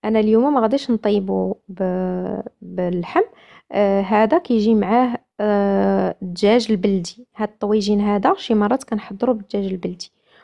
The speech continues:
ولكن انا اللحم كنحاول ماشي دائما نطيبو. صافي، كنحركو مزيان. كان ن-، نسيت ما وري، ما عرفتش علاش، آه، نسيت ما صورتش لكم الخضر كلها اللي غادا ن-، نستعمل.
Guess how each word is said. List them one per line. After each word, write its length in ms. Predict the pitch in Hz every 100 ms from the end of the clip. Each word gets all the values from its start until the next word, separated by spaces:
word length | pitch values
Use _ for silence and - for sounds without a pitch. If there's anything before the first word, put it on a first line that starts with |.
| _
ولكن 300 | - 214 269
انا 160 | 254 233
اللحم 300 | 220 - 285
كنحاول 480 | - 220 - 262 240
ماشي 300 | 226 - 247
دائما 420 | 220 - 214 214
نطيبو. 540 | 214 214 202 196 185 - _ _ _ _ _ _ _ _ _ _ _ _ _ _ _ _ _ _ _ _ _ _ _ _ _ _ _ _ _ _ _ _
صافي، 380 | _ 269 254 277
كنحركو 720 | 220 202 - 214 - 196 185 -
مزيان. 600 | 208 202 180 196 214 277
كان 320 | 311 247 226 - -
ن-، 520 | 220 220 214 214 208
نسيت 380 | 202 294 302 254
ما 220 | 233 226
وري، 320 | 220 226 247 262
ما 80 |
عرفتش 360 | 254 320 - -
علاش، 460 | 208 226 302 - 226
آه، 240 | 214 214 - - - 233
نسيت 380 | 226 294 294
ما 120 | 240 233
صورتش 460 | 240 240 247 -
لكم 200 | 226 -
الخضر 400 | 214 - 214 202
كلها 400 | - - 208 214
اللي 180 | 202 196
غادا 200 | 185 180
ن-، 420 | 180 180 175 175
نستعمل. 440 | 185 - 170 175